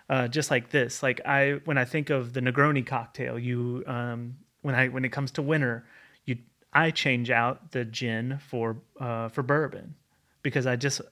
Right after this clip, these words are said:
I want that, I want the, the darker side. I want a little more spice. I might put some rye in there. I don't see why you can't put this into, um, you know, a part of, a part of that cocktail and make it your own, where you're taking,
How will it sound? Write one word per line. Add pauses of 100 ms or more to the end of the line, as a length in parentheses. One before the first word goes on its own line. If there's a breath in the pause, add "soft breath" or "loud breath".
(100)
I
want
that, (180)
I
want
the, (400)
the
darker
side.
I
want
a
little
more
spice.
I
might
put
some
rye
in
there. (760 loud breath)
I
don't
see
why
you
can't
put
this
into,
um,
you
know,
a
part
of, (180)
a
part
of
that
cocktail
and
make
it
your
own,
where
you're
taking,